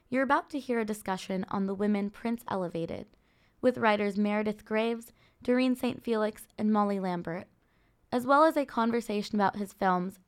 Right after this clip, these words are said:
with chief film critic Amy Nicholson and pop culture writer Theo Bugby. But first, Tom Garneau shares his memories of working with Prince. He was a recording engineer at Paisley Park from nineteen eighty-nine to nineteen ninety-six,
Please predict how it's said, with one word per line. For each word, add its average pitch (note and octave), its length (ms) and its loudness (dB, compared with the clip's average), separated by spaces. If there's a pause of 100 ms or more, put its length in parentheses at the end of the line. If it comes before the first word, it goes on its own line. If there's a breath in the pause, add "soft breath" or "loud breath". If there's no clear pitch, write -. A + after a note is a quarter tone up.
(100)
with A#3 200 -6
chief C4 240 -4
film G#3+ 260 0
critic G3+ 400 -4
Amy A3 240 0
Nicholson F#3 640 -4 (420 soft breath)
and A#3 100 2
pop B3 240 0
culture A3 360 -2
writer F#3 320 2
Theo F#3 340 -6
Bugby. - 480 -8 (720)
But C4 240 2
first, C4 380 -6 (160)
Tom C4 260 4
Garneau A#3+ 420 2
shares G#3 340 -2
his G3+ 120 -10
memories F#3 420 -2
of F3+ 120 -6
working F#3 340 -4
with E3 180 -8
Prince. - 400 -10 (460)
He C4 160 -2
was C4 140 0
a C4 40 4
recording B3+ 540 0
engineer G3+ 460 -2
at - 160 -10
Paisley G#3 360 -6
Park - 400 -10 (360)
from A3+ 160 0
nineteen A3+ 400 -2
eighty-nine G3+ 560 -2
to G3+ 160 -8
nineteen G3 420 -6
ninety-six, F#3 720 -8